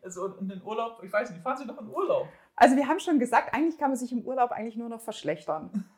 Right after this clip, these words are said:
Speaker 2: Also weil man hat's dann so schön und wenn man dann mal irgendwo ist, sagt man, oh, wir freuen uns auch schon wieder auf zu Hause.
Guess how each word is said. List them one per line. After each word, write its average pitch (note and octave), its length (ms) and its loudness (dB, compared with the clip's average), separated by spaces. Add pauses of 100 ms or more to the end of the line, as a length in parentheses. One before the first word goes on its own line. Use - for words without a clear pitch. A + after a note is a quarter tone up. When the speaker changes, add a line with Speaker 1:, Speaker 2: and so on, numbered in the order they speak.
(100)
Speaker 2:
Also E4+ 240 10
weil F#4+ 280 8
man C4+ 80 6
hat's F4+ 240 2
dann D4+ 180 10
so C#4 220 6 (160)
schön F4 300 2
und A#3+ 180 0
wenn C#4 140 0
man G#4 80 2
dann D4 160 2
mal - 180 0
irgendwo D#4 240 2
ist, C#4 140 -6
sagt E4 140 -6
man, C4+ 120 -4
oh, E4+ 300 6
wir C#4 80 0
freuen C#4 260 -2
uns - 100 -6
auch C4+ 120 -8
schon D4 180 -6
wieder A3+ 240 -4
auf A3 140 -12
zu B3+ 160 -12
Hause. A3+ 320 -2